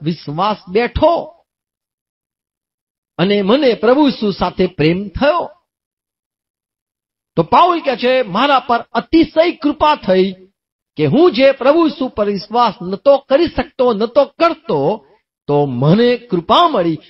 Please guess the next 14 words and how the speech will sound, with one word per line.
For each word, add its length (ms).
તો 140
જે 340
લોકોને 600
પ્રભુ 360
ઈસુ 260
પર 200
વિશ્વાસ 460
થયો 280
છે 600
એ 100
દરેકને 840
કૃપા 540
મળે 400
છે. 340